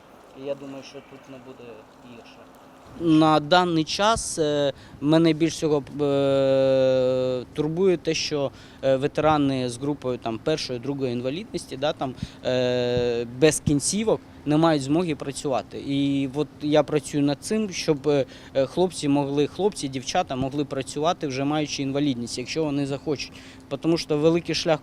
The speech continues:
по-, потрібно пройти, як запротезуватися, пройти адаптацію,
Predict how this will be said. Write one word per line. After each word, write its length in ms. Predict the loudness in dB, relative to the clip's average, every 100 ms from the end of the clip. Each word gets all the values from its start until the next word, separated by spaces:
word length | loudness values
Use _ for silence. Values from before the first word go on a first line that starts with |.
| -2
по-, 280 | 0 0 0
потрібно 420 | -2 0 0 0
пройти, 440 | -2 -4 -2 -2 -4 -8 -6
як 200 | 0 0
запротезуватися, 1160 | 2 4 4 2 -6 -6 -6 -2 -2 -4 -8 -6
пройти 340 | -2 -2 0
адаптацію, 840 | 0 0 -2 2 2 0 -6 -6